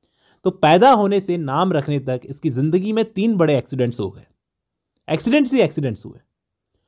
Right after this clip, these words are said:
कुछ भी इसके रैशनल फादर के प्लान के हिसाब से नहीं हुआ। इसके फादर ने इसके पैदा होने से पहले ही प्लानिंग कर रखी थी कि बच्चे का फ्यूचर ऐसा होगा, वैसा होगा।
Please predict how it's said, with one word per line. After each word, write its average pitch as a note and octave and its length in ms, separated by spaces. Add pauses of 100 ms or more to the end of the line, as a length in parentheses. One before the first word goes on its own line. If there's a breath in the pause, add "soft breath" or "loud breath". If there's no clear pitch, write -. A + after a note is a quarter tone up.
(360)
कुछ G#3 280
भी D3+ 320
इसके C#3+ 500 (320)
रैशनल D3 440
फादर B2 340
के B2+ 100
प्लान A#2+ 360
के A#2+ 80
हिसाब G#2 280
से B2+ 140
नहीं G2 220
हुआ। F2+ 220 (560)
इसके D#3+ 180
फादर D3+ 340
ने E3+ 160 (140)
इसके D3+ 200
पैदा D#3 320
होने E3+ 220
से E3+ 100
पहले C3+ 240
ही F3 60
प्लानिंग C#3+ 340
कर B2+ 120
रखी A2+ 260
थी - 100 (480)
कि A#2+ 40
बच्चे A#2 300
का C#3+ 100
फ्यूचर C3+ 340
ऐसा C3+ 220
होगा, A#2 260
वैसा A2 260
होगा। G2 340